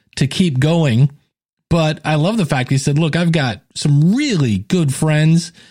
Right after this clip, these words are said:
He's got time freedom. So if he just wants to pick up and go to Colorado, I mean, his, his business now is global. But the thing that really stood out for me is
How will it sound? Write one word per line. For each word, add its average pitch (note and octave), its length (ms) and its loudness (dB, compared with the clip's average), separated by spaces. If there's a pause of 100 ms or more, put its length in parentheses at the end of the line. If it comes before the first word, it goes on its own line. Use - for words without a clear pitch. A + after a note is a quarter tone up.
(240)
He's E3+ 180 0
got C#3 300 -4
time G#3 340 -2
freedom. G#3+ 400 0
So E3+ 160 -2
if B2+ 80 -4
he D3+ 80 0
just D3+ 220 -2
wants D#3 180 0
to - 80 -4
pick E3+ 220 -2
up E3+ 100 -2
and D#3 100 2
go D3+ 120 2
to C#3 80 0
Colorado, E3+ 840 -2 (520)
I - 20 -2
mean, F#3 140 4
his, E3+ 320 0
his F3 240 0
business G#3+ 560 -2
now E3 340 0
is D#3 220 0
global. D#3+ 400 0
But C#3 160 -2
the D3+ 100 -2
thing C4 240 -4
that A3 140 -4
really G3+ 260 2
stood G3 180 -2
out F#3 200 -6
for E3+ 100 -2
me C#3 400 2 (1040)
is C#3+ 480 0